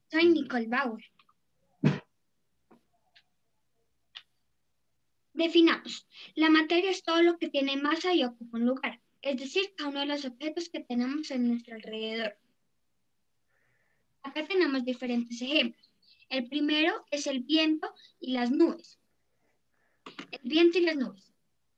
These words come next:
Es gaseoso. La bicicleta es sólida.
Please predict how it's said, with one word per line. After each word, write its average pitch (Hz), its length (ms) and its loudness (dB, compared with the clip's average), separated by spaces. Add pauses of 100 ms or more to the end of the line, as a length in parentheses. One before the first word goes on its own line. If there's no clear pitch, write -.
Es 311 180 -2
gaseoso. 269 600 -2 (880)
La 269 160 -2
bicicleta 320 720 -2 (1080)
es 269 200 0
sólida. 269 540 -4